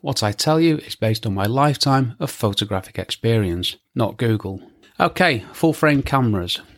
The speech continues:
Bit of a baffling term, not the only photography term that's baffling. There is a reason for it, there is a logic for it, but if we were starting again from scratch, would we call a full frame camera a full frame camera? I don't think we would. So,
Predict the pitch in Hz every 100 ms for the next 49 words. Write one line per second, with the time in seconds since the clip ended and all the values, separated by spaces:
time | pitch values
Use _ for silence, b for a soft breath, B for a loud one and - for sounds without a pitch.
0 | - 156 135 117 135 - 123 120 - 120
1 | 110 101 - - 120 120 120 117 117 117
2 | 104 - - 110 110 101 113 104 104 104
3 | - 104 - 101 92 92 - B B B
4 | 208 185 151 131 120 120 113 120 117 123
5 | - - _ 131 139 117 104 104 - 107
6 | - 107 107 107 - 107 113 - 113 107
7 | - 117 113 - 107 107 113 110 110 107
8 | - 131 123 - 120 110 110 113 113 110
9 | 120 117 - 117 110 - 117 117 113 -
10 | 110 - 117 110 123 113 113 120 127 139
11 | 135 _ _ - 127 110 110 123 139 165
12 | 123 - - 160 107